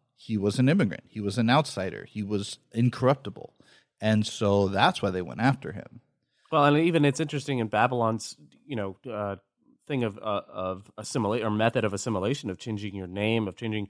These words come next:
Speaker 1: Yeah.
Speaker 2: basically your entire identity. If you're gonna live here, which, by the way, we make you live here, we're also gonna make you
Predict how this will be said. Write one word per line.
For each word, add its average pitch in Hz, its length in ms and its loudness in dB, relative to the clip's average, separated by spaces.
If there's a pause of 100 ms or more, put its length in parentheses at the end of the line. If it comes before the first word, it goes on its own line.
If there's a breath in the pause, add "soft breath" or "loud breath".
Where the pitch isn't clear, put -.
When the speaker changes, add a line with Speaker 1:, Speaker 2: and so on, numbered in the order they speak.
(140 soft breath)
Speaker 1:
Yeah. - 180 2
Speaker 2:
basically 170 260 0
your 123 100 4
entire 135 460 2
identity. 113 520 0
If 110 120 -8
you're 139 80 0
gonna 117 140 6
live 175 220 4
here, 104 260 0
which, 107 240 -8
by 113 100 0
the 107 60 0
way, 107 140 0
we 101 140 -6
make 131 260 -2
you 104 100 -6
live 98 200 -8
here, 110 200 -4
we're 107 160 -2
also 117 200 0
gonna 101 140 -6
make 101 280 -4
you 104 300 -4